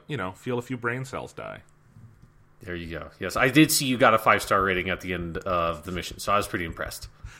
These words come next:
Speaker 1: Yes, I, I, I absolutely did. Uh, Sean, I wanna hear what you've been up to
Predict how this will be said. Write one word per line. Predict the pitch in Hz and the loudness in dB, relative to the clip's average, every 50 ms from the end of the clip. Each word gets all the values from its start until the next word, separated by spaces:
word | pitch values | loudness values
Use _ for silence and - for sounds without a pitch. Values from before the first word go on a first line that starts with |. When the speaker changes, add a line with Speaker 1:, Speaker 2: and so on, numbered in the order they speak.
| - - | -10 -6
Speaker 1:
Yes, | 107 95 - - 98 | -4 -4 -4 -2 -4
I, | 90 92 90 - | -4 -4 -4 -2
I, | - 98 95 95 - - | -2 -2 -2 -4 -4 -4
I | 98 95 98 - | -2 -2 -2 -2
absolutely | - 107 110 117 123 117 - - 127 101 95 98 101 98 98 95 92 | 0 0 0 0 -2 -4 -6 -6 -4 -4 -4 -6 -6 -6 -8 -8 -8
did. | 90 90 87 82 78 80 - - - - - - - - | -6 -4 -4 -4 -4 -6 -8 -12 -16 -16 -18 -18 -12 -4
Uh, | - 113 120 120 120 123 120 120 120 120 - - - _ _ | 0 2 4 6 6 6 6 4 4 2 -2 -8 -20 _ _
Sean, | - - - - 208 202 185 147 139 139 | -12 -6 0 2 4 4 6 6 4 4
I | - 139 | 4 4
wanna | 151 165 175 170 | 2 2 2 2
hear | 180 170 | 4 4
what | 165 143 123 | 4 4 4
you've | 135 160 156 - | 2 2 2 2
been | 151 123 | 2 2
up | 113 107 - - | 2 0 -2 -4
to | - 117 107 104 107 123 131 | -2 0 0 2 0 0 -2